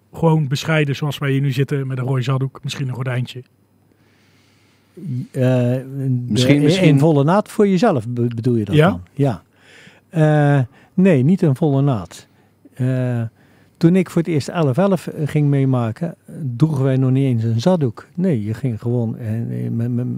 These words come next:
Speaker 2: ja, met een goede warme jas en, eh, en een, eh, ja, ja, nee, nog niet eens een pet op, ging je kijken.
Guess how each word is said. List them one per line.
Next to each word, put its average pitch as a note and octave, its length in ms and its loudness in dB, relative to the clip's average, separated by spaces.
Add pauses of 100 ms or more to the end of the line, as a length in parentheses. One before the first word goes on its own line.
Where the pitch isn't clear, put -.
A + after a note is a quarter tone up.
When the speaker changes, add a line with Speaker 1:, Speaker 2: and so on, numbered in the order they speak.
(220)
Speaker 2:
ja, B2 160 -6
met G2 200 -8
een C3 60 -6
goede A#2+ 240 0
warme A#2 320 0
jas B2+ 300 -2 (220)
en, A#2 160 -4
eh, G#2+ 220 -6 (840)
en B2+ 80 0
een, B2 260 -2
eh, C3 220 -6
ja, C3 280 2
ja, C#3 280 0
nee, E3+ 280 2
nog D#3 100 4
niet D3+ 140 4
eens B2+ 100 2
een B2 60 -4
pet - 260 -2
op, - 320 -4
ging D3 240 0
je A2+ 80 0
kijken. G3+ 420 -2